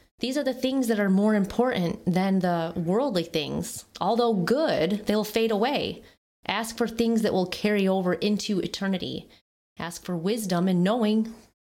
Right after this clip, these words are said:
what to ask for too. And we see around us, the world, it does,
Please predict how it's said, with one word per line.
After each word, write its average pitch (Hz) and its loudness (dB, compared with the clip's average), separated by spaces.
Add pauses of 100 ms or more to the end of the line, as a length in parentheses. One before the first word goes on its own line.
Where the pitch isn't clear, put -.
(120)
what 170 -4
to - -4
ask - -8
for 233 0
too. 240 -4 (640)
And 220 -2
we 240 -2
see 285 -4
around 269 0
us, 196 0
the 214 0
world, 185 0 (100)
it 208 0
does, 214 0